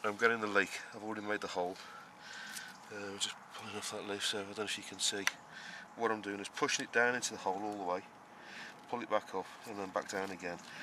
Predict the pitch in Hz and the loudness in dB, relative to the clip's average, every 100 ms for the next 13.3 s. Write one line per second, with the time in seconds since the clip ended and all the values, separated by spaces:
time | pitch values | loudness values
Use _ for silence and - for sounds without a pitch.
0 | - - 113 107 101 104 98 - 101 92 | -10 -8 -2 0 4 6 4 2 2 2
1 | 98 - 104 104 104 104 101 107 123 - | -2 -4 -2 -2 -2 -2 0 2 6 4
2 | 120 104 117 - 104 95 104 110 - - | 4 2 2 4 2 2 4 4 2 -6
3 | - - - - - - - 107 104 - | -8 -6 -6 -8 -12 -14 -2 2 4 10
4 | 135 123 - 120 110 104 - - - - | 12 12 12 10 8 6 -2 -8 -12 -14
5 | - - - - - - - - 117 107 | -16 -14 -14 -14 -16 -10 -6 -2 0 6
6 | 104 98 92 - - - - - 131 117 | 6 6 -2 -6 -8 -10 -2 6 10 12
7 | 123 110 - 117 107 110 104 98 - 98 | 10 8 4 0 4 6 6 4 0 6
8 | 98 85 85 - 98 101 - 98 98 95 | 6 4 -2 -6 -4 0 0 0 2 4
9 | 92 90 90 104 - - - - - - | 6 6 4 4 0 -2 -14 -12 -10 -8
10 | - - 110 101 101 - 120 110 107 104 | -10 -4 0 2 0 0 0 10 10 10
11 | 107 - 95 101 101 - 101 95 98 92 | 6 4 2 4 6 6 6 2 0 4
12 | 101 - 101 98 101 98 - - 101 - | 4 4 0 0 -2 -2 -2 -2 0 2
13 | 95 90 | 2 0